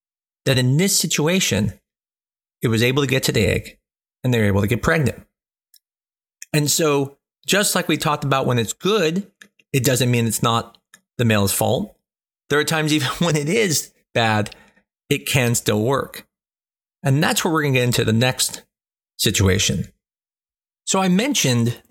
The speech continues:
that sometimes the sperm doesn't get into the egg. And what I mean by that is, is that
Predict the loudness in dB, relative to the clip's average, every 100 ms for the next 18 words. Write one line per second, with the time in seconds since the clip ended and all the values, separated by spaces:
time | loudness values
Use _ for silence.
0 | _ -2 0 2 0 -2 -8 -10 _ _
1 | _ _ _ _ _ _ _ _ _ _
2 | _ _ _ -4 0 0 0 0 2 0
3 | -4 _ -2 0 2 2 0 0 2 0
4 | -2 _ _ -4 0 0 2 0 0 -2
5 | -8 -14 _ _ _ _ -2 0 0 0
6 | 0 0 0 0 0 0 0 0 -2